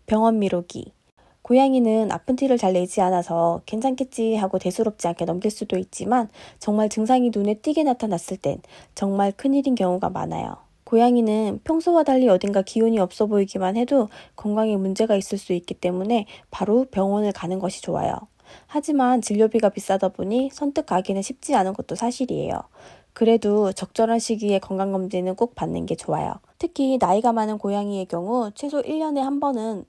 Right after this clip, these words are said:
필요해요. 조기에 이상을 발견만 해도 큰 병은 막을 수 있어요. 마지막 열다섯 번째,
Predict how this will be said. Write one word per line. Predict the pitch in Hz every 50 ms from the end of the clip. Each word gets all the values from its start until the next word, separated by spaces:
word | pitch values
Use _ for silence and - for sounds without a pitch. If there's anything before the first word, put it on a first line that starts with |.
| - -
필요해요. | - 269 269 269 247 220 175 151 - - - - _ _ - - - _
조기에 | - - 226 214 - 254 254 240 233 233 233 208 -
이상을 | - 202 - 226 214 214 214
발견만 | 208 - 202 185 185 208 214 220 214 208 196
해도 | 170 156 - 254 262 214 202 -
큰 | - - 285 285
병은 | 285 285 277 269 247 196
막을 | 147 151 170 190
수 | - - 180
있어요. | 165 - - - 147 147 151 156 160 - _ _ _ _ _ _
마지막 | - 175 170 - - 262 277 277 - -
열다섯 | 202 185 185 - - 185 - 196 -
번째, | - 165 175 - - - - -